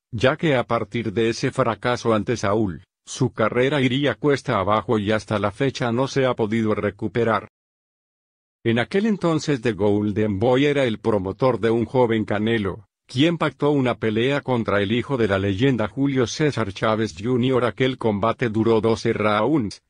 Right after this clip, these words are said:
donde el hoy campeón absoluto, literalmente masacró al Julito pero no lo mandó a la lona,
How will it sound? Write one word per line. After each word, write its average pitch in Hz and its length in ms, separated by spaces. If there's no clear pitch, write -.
donde 120 340
el 110 80
hoy 147 180
campeón 135 500
absoluto, 120 760
literalmente 139 800
masacró 120 540
al 101 100
Julito 127 480
pero 123 260
no 123 180
lo 127 100
mandó 107 420
a 117 40
la 107 140
lona, 107 400